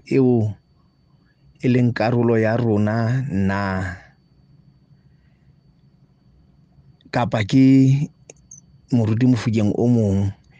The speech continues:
eng e leng gore maybe ha ke mo tsebe kapa ha ke latele ditaba tsa hae. Eh, ha a hlalosa, Fana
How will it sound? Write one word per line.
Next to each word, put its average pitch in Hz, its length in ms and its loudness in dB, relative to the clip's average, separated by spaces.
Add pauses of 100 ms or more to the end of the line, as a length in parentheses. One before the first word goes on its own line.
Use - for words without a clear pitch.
(320)
eng 123 280 0
e 117 80 0
leng 117 180 2
gore 107 160 0
maybe 117 280 2
ha 98 160 -2
ke 113 1040 0
mo 110 180 0
tsebe 113 320 -2
kapa 104 200 -4
ha 101 120 -4
ke 110 80 -2
latele 113 420 0
ditaba 101 300 -2
tsa - 140 -6
hae. 98 340 -4 (2250)
Eh, 151 300 4
ha 165 300 2
a 202 40 2
hlalosa, 131 580 0 (1900)
Fana 104 460 -4